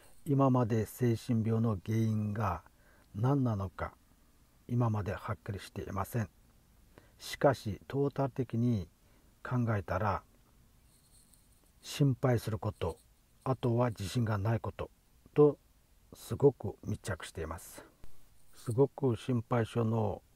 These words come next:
人は高血圧になりやすい。あとは痛風の原因は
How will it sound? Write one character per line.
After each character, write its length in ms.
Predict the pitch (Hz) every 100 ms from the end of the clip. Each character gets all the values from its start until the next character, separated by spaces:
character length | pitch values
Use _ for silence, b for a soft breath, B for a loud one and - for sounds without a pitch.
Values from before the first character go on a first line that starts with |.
| _ _ _
人 320 | - - 120 110
は 300 | 123 117 - _ _
高 220 | - 131
血 340 | 117 127 - -
圧 320 | - - 101
に 260 | 107 107 - _
な 160 | - 104
り 80 | 92
や 100 | 87
す 160 | -
い。 180 | 82 - - _ _ _ _ B B B B B
あ 100 | -
と 240 | 123 123 120
は 260 | 120 113 -
痛 380 | - - - 156
風 220 | 139 - 117 - _ _ -
の 160 | 135 98
原 140 | 120
因 320 | 120 117 110 104
は 240 | 113 127